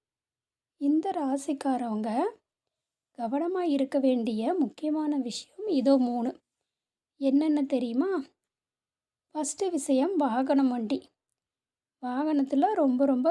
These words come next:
கவனமா தேவை. வண்டி சம்மந்தப்பட்ட எந்த வேலையா இருந்தாலும் சரி, ஒண்ணு வண்டிக்கு செலவு பண்ற மாதிரி இருக்கும். "இப்பதான் ஆயில் சர்வீஸ் எல்லாம் பண்ணேன்,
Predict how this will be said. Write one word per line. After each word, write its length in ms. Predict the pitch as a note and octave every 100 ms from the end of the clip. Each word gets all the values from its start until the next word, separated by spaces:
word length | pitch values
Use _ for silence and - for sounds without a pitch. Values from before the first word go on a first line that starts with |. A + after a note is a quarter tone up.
| C#4+
கவனமா 540 | C4+ B3 C4 B3+ C4 A4
தேவை. 380 | - A3 G3+ - _ _ _ _ _ _ _ _ -
வண்டி 300 | C4+ C4+ D#4
சம்மந்தப்பட்ட 640 | D#4+ C4+ B3+ B3 C4 A3+ G#4 F4
எந்த 300 | C4+ B3+ C#4+
வேலையா 420 | C4+ C4 B3+ C4 B3+
இருந்தாலும் 540 | A#3+ A#3 A#3 A#3 C4+ D#4
சரி, 320 | C4 A3+ G4+ B4+ _ _ _ _ _ _ _ -
ஒண்ணு 320 | B3+ B3+ C4+ A4 E4+
வண்டிக்கு 540 | B3 C4 C#4 C#4 F4+
செலவு 340 | F4+ C4+ B3+ C#4+
பண்ற 280 | C#4+ C4 C4+
மாதிரி 280 | A#3 A#3+ C#4
இருக்கும். 420 | B3+ A#3+ - F#4+ C5 _ _ _ _ _ _ _ _ _ _ C#4
"இப்பதான் 540 | C4+ D#4 D4 F4+ A4+ A4 - D4
ஆயில் 340 | B3+ D4 D#4+ D#4+
சர்வீஸ் 480 | C#4+ C4+ C4+ C#4 C#4+
எல்லாம் 300 | C4+ D4+ D#4
பண்ணேன், 400 | B3+ A#3+ C4